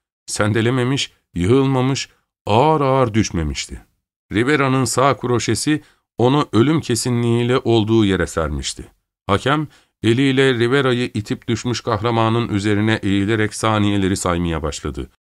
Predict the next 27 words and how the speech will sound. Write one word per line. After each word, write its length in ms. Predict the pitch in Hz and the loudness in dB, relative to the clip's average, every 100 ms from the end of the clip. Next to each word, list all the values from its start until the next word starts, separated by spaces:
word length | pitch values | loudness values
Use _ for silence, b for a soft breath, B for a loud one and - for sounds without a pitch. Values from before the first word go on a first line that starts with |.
| _ _ | _ _
Seyirciler 680 | - 95 117 113 123 135 120 | -6 0 0 0 0 2 2
güçlü 340 | 107 110 135 | -2 -2 0
yumrukları, 640 | 123 110 104 - 101 143 139 _ _ 82 | 2 2 0 0 0 0 -4 _ _ 0
boksörünü 540 | 101 - 113 120 113 | 0 2 0 2 0
tutsa 340 | 117 101 127 | -2 -2 -2
da 120 | 110 - | -2 -4
tutmasa 460 | - 120 104 104 | -6 -4 -2 0
da 200 | 127 131 | -2 -2
alkışlamak 600 | 117 107 - - 107 98 | 0 0 -2 -2 0 0
alışkanlığındadırlar. 1300 | 92 87 - 95 82 85 85 82 80 80 78 76 - _ _ _ _ - | 0 -2 -2 -2 0 0 -2 -2 -2 -2 -2 -4 -8 _ _ _ _ -8
Oysa 280 | 110 107 107 | -4 -2 -2
şimdi 300 | - 117 104 | -2 -2 -2
kimseden 460 | - 113 104 98 95 | -2 -2 0 0 -2
ses 320 | - 127 - | -2 -4 -2
bile 140 | 101 | -2
çıkmadı. 540 | - 85 80 71 69 - _ _ _ - | -2 -6 -6 -4 -6 -10 _ _ _ -8
Bu 140 | 95 | -6
hiç 220 | 117 131 107 | -4 -4 -4
beklenmedik 640 | 98 110 101 85 80 - | -2 0 0 -2 -6 -6
bir 120 | 78 | -6
şeydi. 440 | - 80 69 65 - _ _ _ _ _ _ _ - | -4 -6 -6 -8 -12 _ _ _ _ _ _ _ -6
Gergin 420 | 87 87 117 131 | -2 0 0 0
bir 80 | 113 | -2
sessizlik 580 | - 95 - 95 104 101 | -2 -2 -2 -4 -2 -4
içinde 340 | - 101 101 | -2 -2 -2
saniyeleri 640 | - 92 92 90 87 85 | 0 0 2 0 0 -2
dinlediler. 640 | 76 80 73 71 65 60 | -4 -4 -4 -6 -8 -10